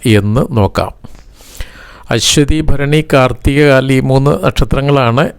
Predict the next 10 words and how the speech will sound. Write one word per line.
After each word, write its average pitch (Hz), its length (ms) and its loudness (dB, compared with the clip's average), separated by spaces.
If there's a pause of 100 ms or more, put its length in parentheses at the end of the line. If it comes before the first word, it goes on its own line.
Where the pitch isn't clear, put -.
മേടരാശിയിലുള്ളത്. 113 1080 2 (840)
ഇവർക്ക് 151 680 2 (340)
വളരെ 147 640 2 (100)
അനുകൂല 147 500 4
ഭാവമായ 131 800 2
പതിനൊന്നാം 143 520 2
ഭാവത്തിൽ 127 580 0
നിന്നും 120 640 0 (420)
പന്ത്രണ്ടാം 156 640 0
ഭാവത്തിലേക്കാണ് 127 1160 2